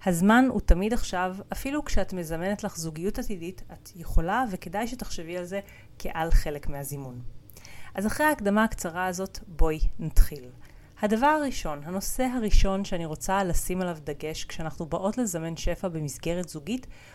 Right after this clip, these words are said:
הוא פתיחות. דיבור פתוח לגבי מה כל אחד רוצה ומכוון מבחינת שפע. מה חשוב לכל אחד ועד כמה? מה באמת כל אחד יכול לספק לאדם השני מבחינה כלכלית ומבחינת השפע שהוא רוצה,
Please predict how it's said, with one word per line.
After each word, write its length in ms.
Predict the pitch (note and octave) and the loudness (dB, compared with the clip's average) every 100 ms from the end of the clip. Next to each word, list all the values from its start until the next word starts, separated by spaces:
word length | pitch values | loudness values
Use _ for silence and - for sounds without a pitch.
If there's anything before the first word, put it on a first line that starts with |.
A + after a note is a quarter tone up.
| - | -10
הוא 100 | - G3 | -6 -2
פתיחות. 580 | - - - D#3+ - - - - - - | 6 6 8 6 4 0 -6 -16 -20 -12
דיבור 580 | D#3+ F3+ A3+ C#4 C#4 C#4 | -4 0 4 4 2 -2
פתוח 520 | - - A3 A3+ A3 | -8 -4 0 0 0
לגבי 340 | F#3+ E3+ F3 A#3 | -6 -4 0 2
מה 220 | A3 C4+ | 2 0
כל 200 | - D4 | 2 0
אחד 340 | B3+ - G3+ G3 | 2 0 0 -2
רוצה 380 | G3 E3+ - G3+ | -6 -8 -2 -2
ומכוון 800 | G3+ F3+ C#3 D#3 C3+ F#3+ A3 A3+ | 0 -4 -6 -10 -4 0 2 0
מבחינת 540 | F3 E3 - D#3+ D#3 - | -2 -2 -2 -2 -8 -8
שפע. 340 | - D#3 - - - - - - - | -10 -8 -8 -14 -18 -20 -20 -20 -10
מה 180 | F#3+ B3+ | 0 0
חשוב 380 | - B3+ A3 F#3 | 2 -4 -4 -4
לכל 260 | E3 D#3 | -4 -8
אחד 280 | D3 - C#3+ C3+ | -10 -12 -14 -12
ועד 220 | C#3 D#3 D3+ | -8 -6 -6
כמה? 360 | - F3+ C#3+ B2 - - - - | -2 -2 -2 -12 -20 -20 -20 -14
מה 180 | F3 G#3 | -4 -2
באמת 540 | A#3+ C#4+ G#3+ G3 G3+ | 2 2 2 0 -2
כל 260 | - - F#3+ | -4 -2 0
אחד 280 | G3 G3+ F#3+ | 2 0 -2
יכול 400 | E3+ - E3+ F3+ | -4 -6 -2 -2
לספק 480 | E3+ - - F3+ - | 0 -2 0 -2 0
לאדם 320 | D#3+ D3+ D#3+ | -2 0 -2
השני 460 | E3 - D3+ D3+ D#3+ | -2 -4 -6 -6 -8
מבחינה 540 | D#3 - - D#3 D3+ | -4 -4 -4 -8 -8
כלכלית 720 | D3+ D3+ C#3 - D3 F3+ G3 F3+ | -8 -12 -12 -12 -8 -4 -4 -6
ומבחינת 500 | C#3+ C#3+ - D3+ D#3 | -8 -6 -6 -6 -10
השפע 300 | - D#3+ D#3+ | -12 -12 -12
שהוא 340 | - C#3 A#3 | -10 -4 0
רוצה, 300 | B3 A3 D#3+ | 0 -2 -4